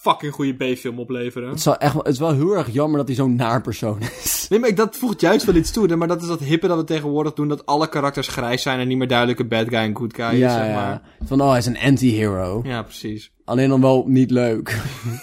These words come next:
Speaker 2: <laughs> Zonder charisma en zo.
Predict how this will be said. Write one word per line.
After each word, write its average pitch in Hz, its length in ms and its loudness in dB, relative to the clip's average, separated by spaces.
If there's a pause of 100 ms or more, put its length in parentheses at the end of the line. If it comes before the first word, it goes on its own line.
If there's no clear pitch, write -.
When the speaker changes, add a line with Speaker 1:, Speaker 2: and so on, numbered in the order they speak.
(240)
Speaker 2:
<laughs> - 680 -12
Zonder 139 260 2
charisma 123 500 0
en 107 100 -2
zo. 113 400 -2